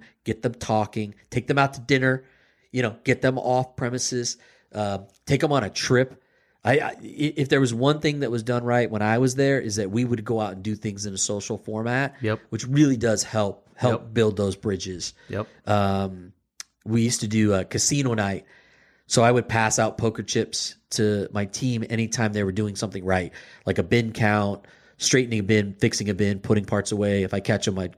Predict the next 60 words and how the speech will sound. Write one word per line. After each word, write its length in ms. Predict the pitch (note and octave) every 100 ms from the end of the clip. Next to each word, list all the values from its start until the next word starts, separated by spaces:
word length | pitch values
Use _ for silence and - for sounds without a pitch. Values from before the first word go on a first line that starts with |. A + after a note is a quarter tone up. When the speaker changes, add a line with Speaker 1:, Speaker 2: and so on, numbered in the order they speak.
| -
Speaker 1:
I'd 140 | G2
hand 200 | F#2+ G2+ F2+
out 160 | -
poker 240 | - E3 -
chips. 300 | B2 F#2+ G#2
And 80 |
at 40 | F#2+
the 120 | F2+
end 120 | G#2+
of 80 | G#2+
the, 240 | G2 F#2+ F#2 - - - _ _
uh, 280 | G#2 F#2+ F2+
month, 360 | G2+ C#3 C3+
we 100 | A2+
would, 220 | G2+ G#2 G2 _ _
I'd 160 | G#2+ G2
get, 160 | G#2+ G#2 G#2
I 60 | A2
had 100 | G#2
a 40 |
roulette 340 | F2+ G2 A#2 G#2+
wheel 300 | A2+ A2 G#2
and 80 | F#2+
stuff. 160 | G2+
We'd 140 | G2+ F#2
get 140 | A2
out, 200 | G2+ F2+
we'd, 140 | G2 - _ -
we'd 220 | G#2+ -
play 160 | G#2+ G2+
for 120 | G2+
cash. 520 | - F3+ - - - _ _ -
Speaker 2:
Oh, 60 | F3
that's 60 | E3
Speaker 1:
And 80 | B2
they, 80 |
Speaker 2:
fun. 340 | B2 E3+ B3 C3+
Speaker 1:
they 120 | B2
would 100 | A#2
take 120 | A#2+
it 60 | B2
home. 100 | E3+
It 20 |
was 100 | G#2
super 220 | A#2 G#2
fun. 260 | - G3 C3 -
Speaker 2:
Dude, 100 | G3
that's 120 | F#4+
a 80 | -
cool 260 | F#3 F3+
game, 320 | C#3+ D#3+ D4 G3+
man. 300 | B2+ D#3 -
Speaker 1:
And 180 | C3 B2+
so 180 | B2+
what 400 | A2+ - B2+ B2+
we 100 | B2
did 200 | A#2 B2+
one 280 | G#2+ A#2 F#3
time 300 | F3+ B2+ A#2
is 260 | G#2+ G#2+